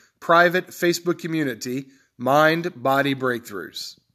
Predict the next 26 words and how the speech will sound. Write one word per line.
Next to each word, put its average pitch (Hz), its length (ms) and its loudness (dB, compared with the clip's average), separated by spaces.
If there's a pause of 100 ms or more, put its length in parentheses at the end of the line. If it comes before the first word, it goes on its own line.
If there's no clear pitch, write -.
(1600)
The 127 160 8
views 170 360 4
expressed - 680 2
on 123 140 -4
the 123 80 -4
Mind 135 360 0
Body 143 300 4
Breakthroughs 131 540 -2
podcast 98 720 -2
are 135 140 4
the 139 140 2
opinions 175 580 0
of 131 180 0
the 120 120 4
hosts 175 600 0
and 135 220 2
guests - 560 0 (360)
and 147 140 8
are 165 80 8
not 170 260 6
to 202 80 -6
be 175 140 -6
taken 139 420 0
as 135 180 2
medical 120 440 2
advice, 104 580 -2